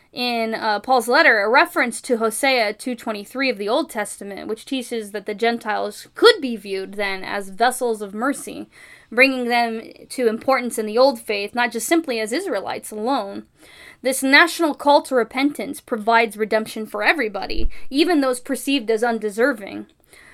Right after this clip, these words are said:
File this currently into the back of your brain or into your notes for now, and hold on to that for later, uh, as the story will kind of reveal the true depth of that,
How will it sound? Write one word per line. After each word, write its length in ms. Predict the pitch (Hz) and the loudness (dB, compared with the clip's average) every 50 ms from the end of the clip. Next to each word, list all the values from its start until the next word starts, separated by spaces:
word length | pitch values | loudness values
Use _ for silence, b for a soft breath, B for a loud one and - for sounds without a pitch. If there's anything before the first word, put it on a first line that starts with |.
| B B B | B B B
File 560 | _ _ - 285 311 320 339 381 403 359 294 | _ _ 6 8 10 10 10 10 8 6 4
this 240 | 269 269 247 - - | 4 4 4 4 -2
currently 580 | - - 262 254 254 233 269 302 330 330 294 | -2 -2 -2 -2 -2 -2 0 2 4 4 4
into 140 | 226 240 226 | 2 0 0
the 80 | 214 214 | 2 4
back 240 | 220 220 226 - | 4 4 4 2
of 80 | 233 214 | -4 -2
your 120 | 233 226 | -2 -2
brain 360 | 208 214 208 208 214 226 220 214 | 0 0 0 0 0 -2 -2 -2
or 80 | 208 | -4
into 240 | 202 202 208 - 214 | -4 -6 -6 -6 -6
your 60 | 208 | -4
notes 300 | 208 202 202 202 - - | -2 -4 -6 -6 -8 -14
for 160 | - - 233 | -6 -4 0
now, 480 | 240 285 392 359 254 208 196 202 220 220 B B B B | 4 6 6 6 6 4 0 -4 -6 -8 B B B B
and 120 | - 226 233 | -4 0 4
hold 200 | 240 262 262 247 | 6 6 10 10
on 180 | 254 262 254 - | 10 8 8 4
to 100 | - 220 | 0 2
that 200 | 214 208 - - | 2 2 2 0
for 140 | - 226 214 | -6 -6 -2
later, 560 | 208 214 214 202 202 202 196 202 202 220 - - | -2 0 -2 0 -2 -4 -6 -8 -8 -12 -16 -12
uh, 240 | - - 202 202 - | -8 -6 -6 -6 -6
as 140 | - 226 208 | -8 -8 -6
the 100 | 214 226 | -6 -8
story 260 | - - 262 247 240 | 0 2 4 4 4
will 140 | 226 214 208 | 4 2 -4
kind 180 | - - 233 214 | -6 -8 -8 -8
of 100 | 196 202 | -6 -8
reveal 300 | 208 196 196 220 220 208 | -10 -4 -2 -2 -2 -2
the 120 | 196 214 | -2 -10
true 320 | - - - 240 233 226 | -10 -10 -6 -2 -2 -2
depth 340 | 208 196 208 185 - - - | 0 0 -4 -4 -4 -10 -12
of 160 | 220 196 196 | -12 -12 -6
that, 300 | 202 202 185 185 - - | -4 -4 -4 -4 -6 -10